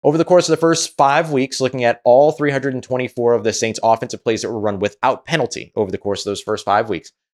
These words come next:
twenty-seven percent of the time they ran, they used motion, seven percent of the time they used play action.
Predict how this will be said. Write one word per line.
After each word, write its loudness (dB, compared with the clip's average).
twenty-seven 0
percent -2
of 2
the 0
time 0
they 0
ran, -6
they 0
used -6
motion, 0
seven 0
percent -2
of 0
the -4
time 0
they -2
used -6
play -2
action. -2